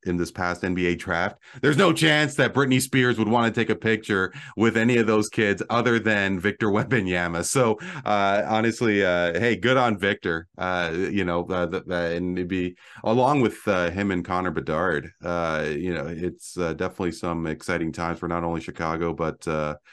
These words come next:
for San Antonio as well. You know, uh, Liam, finally, you know, as, uh, you, me, and Will, we were talking about hockey in the Southern United States, and, I mean, uh,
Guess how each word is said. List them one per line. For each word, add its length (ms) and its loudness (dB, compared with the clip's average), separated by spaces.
for 120 -4
San 180 -2
Antonio 480 -4
as 120 -8
well. 340 -2
You 80 4
know, 100 2
uh, 360 0
Liam, 380 6
finally, 600 2
you 420 0
know, 180 4
as, 460 0
uh, 240 4
you, 240 2
me, 140 6
and 140 4
Will, 140 4
we 80 4
were 140 4
talking 560 0
about 340 2
hockey 460 0
in 100 2
the 80 2
Southern 340 -2
United 380 0
States, 580 0
and, 500 -2
I 100 -2
mean, 360 0
uh, 340 -8